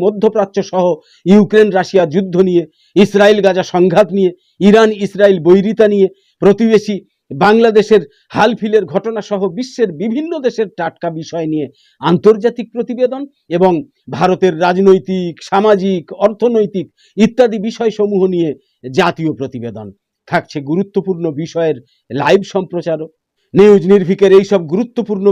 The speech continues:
ভিডিওর নোটিফিকেশন পেতে সাবস্ক্রাইব এবং ফলো করে সাথে সাথে আমাদের আরও নতুন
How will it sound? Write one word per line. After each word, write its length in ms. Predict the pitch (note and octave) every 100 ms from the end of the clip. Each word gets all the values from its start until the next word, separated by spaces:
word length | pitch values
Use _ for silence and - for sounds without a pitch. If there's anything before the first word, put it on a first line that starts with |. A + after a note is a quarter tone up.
| C#3
ভিডিওর 320 | F3+ G3 F#3+ E3
নোটিফিকেশন 580 | E3+ G#3+ G#3+ G#3+ G3+ G3 G3
পেতে 200 | F#3+ F3 - _ _ _ -
সাবস্ক্রাইব 560 | E3+ E3+ - G#3 G3 D3+ _ - E3
এবং 120 | F#3+ -
ফলো 220 | - G#3+ G#3+
করে 160 | E3 B2 - _ _ -
সাথে 200 | F3+ F3
সাথে 160 | D3+ E3 D#3+
আমাদের 280 | E3 D#3+ E3 B2 _ _ D3+
আরও 140 | G3 A3+ G#3
নতুন 200 | G3